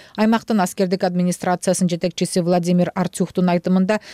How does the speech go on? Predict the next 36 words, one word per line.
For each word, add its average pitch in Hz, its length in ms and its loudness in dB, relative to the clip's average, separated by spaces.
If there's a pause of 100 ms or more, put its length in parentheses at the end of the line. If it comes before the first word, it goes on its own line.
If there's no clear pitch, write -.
(100)
чек - 200 -2
арадагы 202 380 2
абал 185 360 2
өзгөрдү 180 500 0
деген 196 260 0
маалымат 175 540 0
куралдуу 170 480 0
күчтөрдөн 165 480 -2
түшкөн - 380 -2
жок, 247 180 0 (240)
ал 185 240 -2
кырдаал 170 400 0
көзөмөлдө 180 640 0
экенин 147 280 -6
кошумчалады. 147 600 -4 (460)
Украинанын 233 580 -2
чек 202 200 -2
ара 202 160 0
кызматынын 185 520 -2
өкүлү 180 240 -2
Андрей 175 300 0
Демченко 190 600 0
Киев 185 300 0
жыйырма 180 440 0
төрт 214 220 -2
каналынын 160 540 0
эфиринде 165 460 -2 (240)
орус 185 260 2
аскерлери 208 540 0
Сумыда 175 560 0
чек 180 220 0
арадан 196 360 0
өттү 202 380 0
деген 202 260 0
маалымат 185 460 -2
чындыкка 170 440 -4